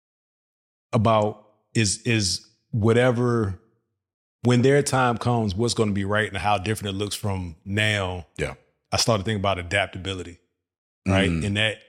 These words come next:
Speaker 1: that I look at it from, from two different perspectives, mine and then my children.
Speaker 2: Yes.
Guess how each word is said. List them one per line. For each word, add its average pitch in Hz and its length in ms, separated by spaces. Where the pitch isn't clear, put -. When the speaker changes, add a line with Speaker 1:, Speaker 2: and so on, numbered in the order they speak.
Speaker 1:
that 104 240
I 104 80
look 107 240
at 107 120
it 101 80
from, 95 420
from 95 140
two 127 220
different 107 360
perspectives, 98 680
mine 95 600
and 95 140
then 92 80
my 87 140
children. 90 480
Speaker 2:
Yes. 80 340